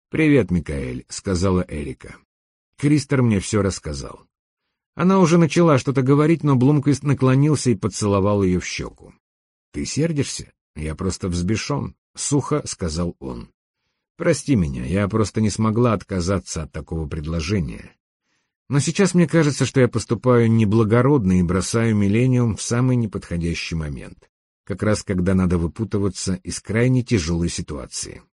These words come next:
Я не чувствую себя вправе упрекать тебя в том, что ты бежишь с корабля. Ведь два года назад я и сам ушел отсюда, оставив тебя одну в еще более сложной ситуации, чем сейчас.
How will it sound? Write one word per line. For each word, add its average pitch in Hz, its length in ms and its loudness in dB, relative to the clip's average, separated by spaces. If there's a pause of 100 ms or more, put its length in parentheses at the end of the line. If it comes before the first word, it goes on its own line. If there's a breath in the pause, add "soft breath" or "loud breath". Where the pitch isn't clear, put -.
(540)
Я 127 400 2
не 127 220 2
чувствую 95 480 0
себя 90 420 -2
вправе 127 420 0
упрекать 117 600 0
тебя 104 260 -2
в - 80 -4
том, 147 300 0
что - 180 -6
ты 110 200 -4
бежишь 85 680 0
с - 120 -12
корабля. 80 540 -4 (440)
Ведь 82 280 -2
два 95 220 0
года 98 240 2
назад 92 440 0
я 92 160 0
и 101 40 0
сам 160 320 -2
ушел 73 280 -6
отсюда, - 500 -12 (420)
оставив 101 480 -2
тебя 92 280 2
одну 90 340 2
в 110 40 2
еще 95 260 -2
более 104 360 2
сложной 82 420 -4
ситуации, 95 720 -6
чем 85 240 -6
сейчас. - 640 -10